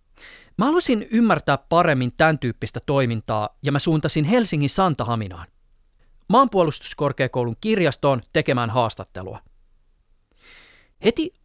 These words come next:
aluksi oli kuitenkin todettava, että jonkinlaista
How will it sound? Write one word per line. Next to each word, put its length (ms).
aluksi 360
oli 160
kuitenkin 460
todettava, 640
että 420
jonkinlaista 760